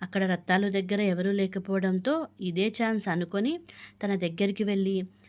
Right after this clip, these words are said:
"రత్తాలు, నిన్న ఈవినింగ్ నేను అత్తయ్య బయటకు వెళ్ళిపోయాక నువ్వు మా రూమ్ ఏమైనా క్లీన్ చేసావా?" అంటుంది. రత్తాలు పని చేసుకుంటూనే, "ఆ అమ్మగారు, చేశాను" అని చెబుతుంది. పూజిత సంతోషంగా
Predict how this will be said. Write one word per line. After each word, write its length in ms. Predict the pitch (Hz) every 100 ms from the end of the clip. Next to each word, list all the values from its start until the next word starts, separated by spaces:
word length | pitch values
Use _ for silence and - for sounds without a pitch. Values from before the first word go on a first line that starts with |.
| _
"రత్తాలు, 540 | 175 170 202 220 240 214
నిన్న 200 | 196 202
ఈవినింగ్ 560 | 196 190 190 185 240 247
నేను 300 | 214 208 240
అత్తయ్య 360 | 220 - 202
బయటకు 380 | 220 185 180 202 214
వెళ్ళిపోయాక 680 | 196 190 190 190 180 170 262 349 - - -
నువ్వు 220 | - 208
మా 160 | 208 196
రూమ్ 240 | 185 190
ఏమైనా 320 | 214 214 226
క్లీన్ 280 | 254 233 214 196
చేసావా?" 380 | 180 185 185 226
అంటుంది. 500 | 254 240 247 196 - - _ - - _ -
రత్తాలు 360 | 170 - 202 214
పని 220 | 190 185
చేసుకుంటూనే, 920 | 185 196 - 202 190 190 196 269 277 -
"ఆ 60 | 170
అమ్మగారు, 680 | 196 240 220 208 190 202 202
చేశాను" 440 | 180 180 208 208 214
అని 160 | 247 240
చెబుతుంది. 500 | 247 220 240 226 160 - - - - - -
పూజిత 280 | 180 185 196
సంతోషంగా 880 | 202 190 185 196 196 190 196 277